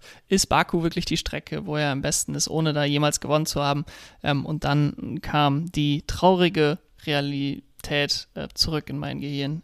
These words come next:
dass er in Hockenheim in der Formel eins noch nicht gewonnen hat,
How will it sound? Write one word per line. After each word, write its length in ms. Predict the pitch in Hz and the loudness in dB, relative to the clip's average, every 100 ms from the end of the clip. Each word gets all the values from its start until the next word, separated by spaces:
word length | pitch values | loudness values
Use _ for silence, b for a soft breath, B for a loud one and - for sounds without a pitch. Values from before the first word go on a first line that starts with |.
| _ | _
dass 220 | 165 - | -8 -6
er 300 | 156 147 - | -2 -2 -2
in 260 | 151 151 180 | -2 -2 0
Hockenheim 520 | 208 175 151 143 143 | 0 2 2 0 -2
in 100 | 156 | -4
der 80 | 147 | -4
Formel 240 | 156 151 | -4 -4
eins 200 | 135 165 | -4 -6
noch 100 | 151 | -6
nicht 180 | 170 - | -8 -10
gewonnen 340 | - 143 151 | -6 -4 -2
hat, 160 | 180 | -4